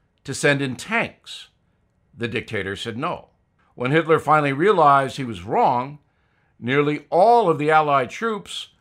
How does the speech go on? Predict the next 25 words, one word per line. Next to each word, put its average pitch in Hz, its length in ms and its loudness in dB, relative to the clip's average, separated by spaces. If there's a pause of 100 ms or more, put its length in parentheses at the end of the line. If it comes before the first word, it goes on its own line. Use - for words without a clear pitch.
(120)
were 135 180 0
off 180 380 4
the 135 100 -12
sand. 160 680 -4 (320)
Four 175 320 -2
years 170 420 0
and 135 100 -12
two 170 200 -6
days 147 280 -2
later, 208 500 -2 (280)
many 180 320 2
of 156 120 0
those 147 220 0
same 202 360 -2
soldiers 247 680 -8 (380)
would 131 200 -6
return 170 500 -2
to 147 100 -12
fight 180 520 -2 (640)
on 139 140 2
another 160 360 0
French - 520 -12
beach. - 500 -20 (960)
Now 87 220 -8
this. 156 400 -12